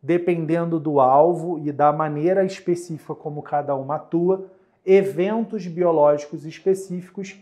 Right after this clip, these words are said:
que, portanto, vão encerrar resultados desejados diferentes. Mancha, vasos,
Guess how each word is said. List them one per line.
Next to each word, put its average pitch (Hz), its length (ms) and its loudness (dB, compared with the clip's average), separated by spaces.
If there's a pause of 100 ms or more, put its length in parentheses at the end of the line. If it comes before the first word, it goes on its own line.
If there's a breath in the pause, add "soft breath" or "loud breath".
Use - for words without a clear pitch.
(140)
que, 226 120 0
portanto, 202 600 -2
vão 175 300 0
encerrar 175 920 0 (180 loud breath)
resultados 175 920 2
desejados 175 1040 2
diferentes. 180 840 -6 (640)
Mancha, 196 580 -4 (460)
vasos, 170 840 2